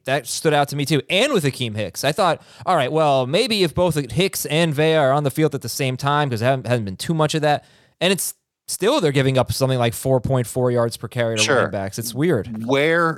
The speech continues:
Speaker 2: where there's a discrepancy is the number of long runs,
Speaker 1: Ah.
Speaker 2: like ten plus carry, ten plus yard carries.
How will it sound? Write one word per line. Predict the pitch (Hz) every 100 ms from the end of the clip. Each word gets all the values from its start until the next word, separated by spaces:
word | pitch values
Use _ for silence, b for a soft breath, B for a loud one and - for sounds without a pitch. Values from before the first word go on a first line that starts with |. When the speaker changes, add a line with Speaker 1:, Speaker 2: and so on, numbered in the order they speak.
| 131
Speaker 2:
where | 113 135 160 175
there's | 165 143
a | 127
discrepancy | 104 - - 123 - 131 - 156 127
is | 92
the | 104
number | 107 117 117 101
of | 82
long | 90 92 98 98
runs, | 82 73 67 69 - - -
Speaker 1:
Ah. | 104
Speaker 2:
like | 98 95 73 -
ten | - 135 131
plus | - 113 104 -
carry, | - 95 82 76 -
ten | - 139
plus | 131 -
yard | 117 104
carries. | - 92 78 71 -